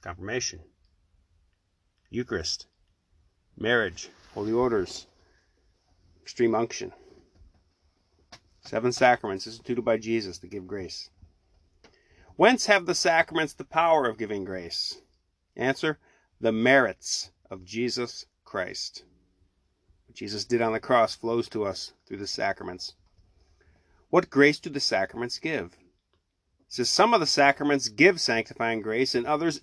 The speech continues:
increase sanctifying grace in our souls." The sacraments that give sanctifying grace when we ain't got it in our souls are baptism and confession.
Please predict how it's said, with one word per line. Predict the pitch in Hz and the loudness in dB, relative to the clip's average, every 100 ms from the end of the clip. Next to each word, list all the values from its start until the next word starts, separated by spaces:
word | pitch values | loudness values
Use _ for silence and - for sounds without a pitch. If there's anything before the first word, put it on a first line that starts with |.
| _ | _
increase | 202 196 - 104 95 - | 0 0 -2 -6 -6 -6
sanctifying | - 104 95 90 - 87 85 | -6 -4 -6 -10 -8 -6 -6
grace | 85 82 80 | -10 -10 -10
in | - | -12
our | - - | -14 -14
souls." | - - - - _ _ - _ _ _ _ _ _ _ _ _ _ _ _ _ _ - - - | -16 -18 -20 -20 _ _ -20 _ _ _ _ _ _ _ _ _ _ _ _ _ _ -20 -20 -6
The | 101 | 2
sacraments | 165 185 165 151 156 | 8 8 6 0 -2
that | 127 101 107 92 | -4 -6 -6 4
give | 151 202 | 6 6
sanctifying | - 107 104 107 110 104 | 2 -2 -4 -6 -6 -6
grace | 98 101 123 - | -6 -6 -6 -4
when | 104 104 | -6 -6
we | 117 - | -6 -4
ain't | 135 - 110 | -4 -4 -2
got | 127 190 | 0 0
it | 123 | 0
in | 107 104 | -4 -6
our | 98 | -8
souls | - 101 101 120 - - | -8 -8 -4 -6 -6 -4
are | 110 101 123 - | -2 0 -2 -4
baptism | - 95 - 107 95 135 147 - | -8 -6 -6 -8 -4 -4 -6 -12
and | 95 95 | -10 -6
confession. | 123 127 147 147 - 117 | -4 2 4 4 0 -12